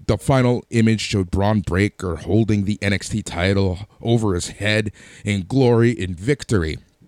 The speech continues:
Vic Joseph and Booker T were on commenta-, commentary, and the show starts off right away in the ring with both, uh, teams in the ring, ready to go at it and ready for the intros.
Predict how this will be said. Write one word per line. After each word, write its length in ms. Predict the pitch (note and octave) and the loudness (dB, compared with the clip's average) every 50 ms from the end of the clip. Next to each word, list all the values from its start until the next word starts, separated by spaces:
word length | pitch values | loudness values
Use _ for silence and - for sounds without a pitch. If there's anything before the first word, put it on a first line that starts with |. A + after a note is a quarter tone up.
| _ _ _ _ _ _ _ - - | _ _ _ _ _ _ _ -6 -2
Vic 180 | B2+ D#3 D3+ | -2 -2 0
Joseph 380 | - - C3 A#2+ A2+ - A#2+ F#2+ | 2 2 2 2 2 2 0 -2
and 100 | F#2 E2+ | -2 -2
Booker 240 | - G#2 - - F#2+ | -4 -6 -6 -8 -10
T 220 | - - A2+ G#2+ | -6 -2 -2 0
were 100 | F#2 F2+ | 0 0
on 80 | F2 E2+ | -2 -2
commenta-, 580 | - C3 C3+ D3 D3 D3 C#3 B2+ - D3+ C3+ - - - - _ - | -2 -2 0 2 2 0 -2 0 -2 -2 -2 -4 -8 -18 -18 _ -8
commentary, 640 | - C#3 D3+ D#3+ D#3 C#3+ E3+ E3+ E3+ F3+ G3+ G#3+ - - - - - - - - | -4 -2 0 0 0 0 0 0 2 2 2 2 0 -4 -18 -20 -20 -18 -10 -2
and 320 | C#3+ D#3 D#3 D3+ D3 C3 - - - - | 0 2 2 2 0 -2 -4 -8 -6 0
the 120 | - E3 | 0 0
show 300 | - - - C#3 C3+ C#3+ | 0 2 2 2 4 4
starts 440 | C3 - - - A#2+ A#2 A2+ - - | 2 0 0 0 2 0 2 2 2
off 260 | A2 F#2+ F#2 - - - - | 2 2 0 -2 -6 -16 -12
right 340 | - - - F3+ G3+ G3+ G3 | -6 -2 0 2 4 4 4
away 360 | D#3 B2 G2 D2+ D#2 D2+ F2+ - _ _ _ _ - | 4 2 2 2 0 -2 -6 -10 _ _ _ _ 2
in 200 | A3 A3+ G3 E3 | 2 4 4 4
the 120 | D3 A#2+ | 2 2
ring 320 | G2+ F#2+ F#2+ F#2 F2+ F2 _ - - - - - | 4 4 4 4 2 0 _ -10 -20 -14 -4 -2
with 240 | G#2 G#2 - A2+ | -2 -2 -2 0
both, 400 | A#2 G3+ F#3 F#3+ E3 - D3 C3+ _ _ _ _ - | 0 2 4 4 2 0 -4 -8 _ _ _ _ -2
uh, 360 | - A#2 A2+ A2 G#2+ G#2 G#2+ G2+ - _ - | 0 2 2 4 4 4 2 0 -2 _ -6
teams 460 | - - D3+ C3 A#2+ A2+ A2 G#2+ - _ | 0 2 4 4 4 4 2 0 -4 _
in 220 | - D#3 D#3+ D#3 D3 | -2 0 2 2 2
the 80 | C#3 | 2
ring, 240 | B2 A2 G#2+ G#2 G2+ | 2 2 2 2 4
ready 300 | G2 G2+ C3+ D3+ C#3+ C#3 | 4 4 4 4 2 2
to 80 | B2+ A2 | 2 2
go 180 | - A2 G2+ - | 0 0 -2 0
at 200 | - F#2 F#2 F2+ | -2 -2 0 0
it 100 | F#2 - - | -2 -2 -2
and 120 | F#2 F#2 | -2 0
ready 200 | G2+ C3+ D3 C#3+ | 2 2 2 2
for 160 | B2 - B2+ A2+ | 0 0 0 -2
the 100 | G2+ - | -2 0
intros. 420 | - G2+ F#2+ E2+ - G#2+ G2 F2+ | 0 0 0 0 0 -2 -2 -2